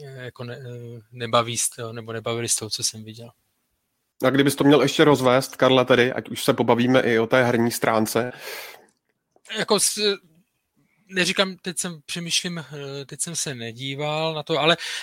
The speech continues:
Speaker 1: jako, že mě tam chybí, oni udělali nějaké body, ale chybí mi tam takový, jako
Speaker 2: Mhm.
Speaker 1: právě to, co byla vždycky ta Bohemka,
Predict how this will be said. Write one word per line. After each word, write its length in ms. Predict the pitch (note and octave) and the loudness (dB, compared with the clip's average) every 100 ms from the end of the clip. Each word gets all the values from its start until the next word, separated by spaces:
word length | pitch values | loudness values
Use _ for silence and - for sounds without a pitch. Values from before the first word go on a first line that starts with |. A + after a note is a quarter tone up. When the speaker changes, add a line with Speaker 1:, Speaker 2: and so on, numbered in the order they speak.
| - | 0
Speaker 1:
jako, 180 | G#3+ | 2
že 120 | G3 G#3 - F#3+ F#3 | 2 0 -2 -16 -8
mě 120 | F#3 | -2
tam 120 | F#3 F#3+ | 0 0
chybí, 300 | - F3+ F3+ | 0 2 2
oni 180 | F#3 | 2
udělali 300 | D#3+ B2+ D#3 | 0 2 2
nějaké 300 | E3 E3 - | 4 2 0
body, 220 | D#3 D#3+ E3+ | -4 0 4
ale 160 | E3 | 4
chybí 260 | - E3+ E3+ | 2 -2 -4
mi 120 | E3 | -2
tam 160 | F3 E3+ | -4 -4
takový, 380 | D#3 E3+ D#3+ | -4 -4 -2
jako 140 | D#3+ D#3 | 2 4
Speaker 2:
Mhm. 260 | D#3 D#3 F3 _ _ - | 4 2 -4 _ _ -2
Speaker 1:
právě 280 | D#3 E3 | 0 2
to, 160 | E3 F3 | 0 0
co 160 | - F3 | 0 2
byla 200 | F3 F3 | 4 4
vždycky 280 | D#3 - | 2 -2
ta 140 | E3 E3+ | 0 0
Bohemka, 640 | D3+ D#3+ E3+ - E3+ D#3+ | 2 -2 0 0 0 0